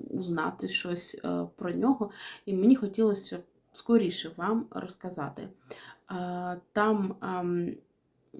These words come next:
в моєму ком'юніті ви, е,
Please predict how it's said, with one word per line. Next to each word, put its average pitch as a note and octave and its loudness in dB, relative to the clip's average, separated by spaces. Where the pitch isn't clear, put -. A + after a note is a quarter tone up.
в F3+ -6
моєму F3+ -2
ком'юніті F#3 6
ви, G3+ 4
е, E3+ 0